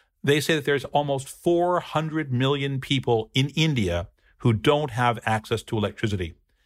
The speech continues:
And they're not gonna run power lines to everybody, but they could put a solar panel on the roof. But they're seeing a demand requirement there.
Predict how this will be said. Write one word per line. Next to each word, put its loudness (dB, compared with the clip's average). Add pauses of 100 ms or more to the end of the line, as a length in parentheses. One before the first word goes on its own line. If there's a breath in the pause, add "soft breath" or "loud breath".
(320)
And 4
they're 2
not 2
gonna 0
run 0
power 0
lines -4
to -8
everybody, -4 (140)
but -4
they -2
could -2
put 0
a -2
solar 0
panel -2
on 0
the -2
roof. -8 (560)
But 2
they're 4
seeing 0
a 0
demand 0
requirement -2
there. -14